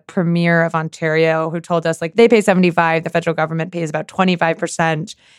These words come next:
and the benefits are a little bit different depending which province you live in. It kind of varies. There's a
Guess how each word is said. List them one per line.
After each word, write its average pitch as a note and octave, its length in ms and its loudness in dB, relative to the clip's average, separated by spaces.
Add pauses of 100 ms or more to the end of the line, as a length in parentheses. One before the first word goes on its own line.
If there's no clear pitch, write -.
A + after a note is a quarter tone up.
(280)
and E3+ 400 2
the G#3+ 100 2
benefits G#3+ 440 0
are F#3 80 6
a F3+ 60 4
little E3+ 200 2
bit E3 140 2
different E3+ 360 -4
depending D#3+ 500 0
which D#3+ 200 0
province D#3 460 -4
you E3 80 -2
live - 240 -4
in. - 220 -6
It E3+ 100 -6
kind E3 160 0
of D#3 80 -2
varies. D#3 460 0 (320)
There's F#3 180 2
a D#3+ 240 4